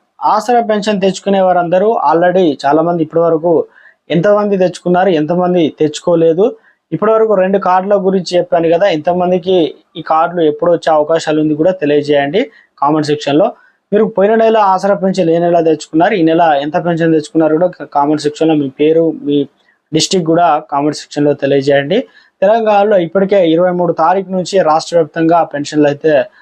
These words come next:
అందిస్తూ ఉంది ప్రభుత్వం. అనగా కొన్ని జిల్లాల్లో ఒక నెలకు సంబంధించి, ఒక జిల్లాకు సంబంధించి ఇరవై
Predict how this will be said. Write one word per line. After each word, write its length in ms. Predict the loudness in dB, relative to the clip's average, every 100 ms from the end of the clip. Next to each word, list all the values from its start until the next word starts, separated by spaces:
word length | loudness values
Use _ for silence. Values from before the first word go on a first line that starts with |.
| _ -2
అందిస్తూ 380 | 0 2 0 0 0
ఉంది 160 | 2 0 0
ప్రభుత్వం. 400 | -4 -2 -2 -4 -4 -20 -10 -2
అనగా 220 | 0 2 0
కొన్ని 180 | 0 0
జిల్లాల్లో 400 | 2 2 2 2 0 -4 _ _ _ -4
ఒక 140 | 0 2
నెలకు 260 | 2 0 -2
సంబంధించి, 600 | -2 0 0 0 0 0 0 -2 _ _ -4
ఒక 80 | -2 0
జిల్లాకు 280 | 2 2 0
సంబంధించి 340 | -2 -2 -2 -2
ఇరవై 180 | 0 0